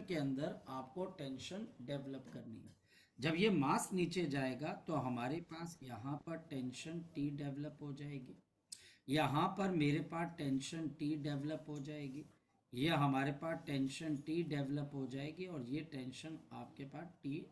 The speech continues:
develop हो जाएगी। मेरे पास यहाँ पर आपके पास हर जगह पे tension क्या develop हो जाएगी, मेरे पास T tension develop हो जाएगी। और जैसे मेरे पास यहाँ पर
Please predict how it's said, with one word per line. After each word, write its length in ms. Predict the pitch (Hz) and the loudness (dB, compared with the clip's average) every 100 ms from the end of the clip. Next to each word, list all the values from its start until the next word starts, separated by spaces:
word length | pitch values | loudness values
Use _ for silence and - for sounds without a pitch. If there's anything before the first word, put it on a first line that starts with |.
| - | -10
develop 420 | 117 113 120 104 - | -10 -10 -10 -14 -14
हो 80 | 101 | -16
जाएगी। 1200 | - - - - _ _ _ _ _ _ - 123 | -16 -20 -20 -20 _ _ _ _ _ _ -8 0
मेरे 220 | 156 214 226 | 4 4 4
पास 260 | 196 214 - | 2 2 0
यहाँ 340 | 135 110 147 160 | -2 0 0 0
पर 240 | 160 185 - - - 135 | 0 0 0 -12 -10 -4
आपके 300 | 139 - 185 | -2 -2 -2
पास 360 | 170 180 185 - | -2 -4 -4 -2
हर 160 | 175 185 | -2 0
जगह 280 | 147 135 147 170 | 0 2 0 0
पे 80 | 165 - | -6 -4
tension 520 | 127 123 - 185 269 - - - - - | -4 -4 -2 -2 -2 -6 -14 -14 -12 -2
क्या 160 | 139 143 | 2 4
develop 420 | 151 143 160 - | 4 4 2 2
हो 100 | 156 | 0
जाएगी, 320 | 151 156 156 | 2 0 2
मेरे 220 | 156 139 139 | 2 2 0
पास 300 | 165 196 - - - | -4 -8 -10 -20 -2
T 160 | 165 180 214 - - | 2 4 2 -6 -4
tension 500 | 143 135 135 175 196 - - | 0 2 0 -4 -6 -8 -10
develop 480 | 117 135 127 131 - | -4 -4 -4 -6 -6
हो 100 | 120 | -10
जाएगी। 400 | 104 107 87 - - - - - - | -10 -12 -14 -18 -20 -20 -20 -14 2
और 140 | 147 143 | 4 8
जैसे 380 | 156 156 220 220 | 8 6 4 4
मेरे 260 | 175 156 170 | 6 6 2
पास 260 | 170 180 - | 0 -2 -2
यहाँ 300 | 127 110 143 165 | -2 0 2 0
पर 120 | 180 | 0